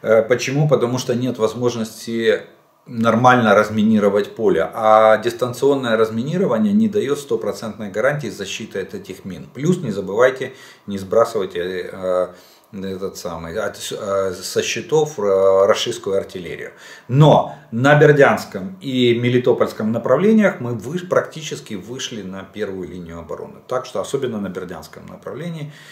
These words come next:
э, в-, мы фактически уже, э, дошли до первой линии обороны, о чём я сегодня говорил в оперативной обстановке. Ну а по минам, да, я вам скажу, что они даже, м,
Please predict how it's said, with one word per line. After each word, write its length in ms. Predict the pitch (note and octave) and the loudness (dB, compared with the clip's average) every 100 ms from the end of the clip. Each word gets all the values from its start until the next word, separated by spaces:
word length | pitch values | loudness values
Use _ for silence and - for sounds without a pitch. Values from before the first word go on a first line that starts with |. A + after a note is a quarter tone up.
| - - - | -20 -20 -14
э, 920 | G2+ G2+ G2+ G2 G2 G2+ G2 G2 G2 F#2+ - - - | -4 0 4 6 6 6 4 4 2 0 -8 -20 -2
в-, 280 | A2+ C#3 | 2 2
мы 360 | G#2+ G#2 B2+ C#3+ | 2 0 0 0
фактически 880 | - G#2 - B2+ C3+ G#2+ - G#2+ F#2+ | -2 -4 -4 -6 -4 -6 -8 -6 -6
уже, 500 | A2+ F2+ G2+ A2+ A#2+ - - - | -6 -10 0 0 0 -6 -16 -8
э, 800 | F#2 F#2 F#2 F2+ F2+ F2+ F#2+ G#2 F2+ | -4 -2 0 0 -2 -4 -8 -14 0
дошли 640 | A2+ - - A2+ C3 F2+ - | 0 0 -6 -8 -8 -10 -4
до 400 | G#2 A2 - - _ - | 0 0 -2 -20 _ 0
первой 340 | G#2+ G2+ F#2 | 2 2 -2
линии 360 | F2+ F#2 F#2 F2 | -2 -4 -4 -6
обороны, 420 | E2 E2 C#2+ D#2 | -8 -8 -8 -12
о 60 | |
чём 260 | E2+ C#3 B2+ | -6 -4 -2
я 100 | G2+ | -6
сегодня 360 | - G2 F#2 F2 | -8 -10 -10 -8
говорил 360 | F2+ F#2+ C#3+ | -8 -8 -8
в 100 | A2+ | -8
оперативной 720 | F2+ - F2 - G2 G2+ F2+ - - - G#2 | -8 -8 -10 -10 -8 -6 -8 -12 -20 -20 -14
обстановке. 800 | F#2+ - F#2+ F2+ D2+ - - - - - - | -14 -8 -8 -6 -10 -16 -20 -20 -20 -20 -6
Ну 120 | C3+ E3 | 2 4
а 180 | D3+ C#3 | 6 6
по 140 | D3+ | 4
минам, 460 | D3+ G3+ G#3 E3+ C#3 | 6 6 6 4 4
да, 280 | D#3+ F#3 | 6 6
я 180 | A2+ B2+ | 6 6
вам 100 | C#3 | 2
скажу, 300 | - C#3+ D#3 | -2 -6 -6
что 420 | D3 - C#3+ C#3 | -8 0 4 4
они 480 | C3+ B2+ C#3+ D3 C#3+ D3 | 4 0 2 4 4 2
даже, 580 | A#2 B2+ C#3 B2+ C3+ B2+ - - _ _ _ | -2 2 2 0 -4 -4 -8 -20 _ _ _
м, 680 | G#2+ G#2+ G#2+ G#2 G2+ F#2 | -4 0 0 2 0 -4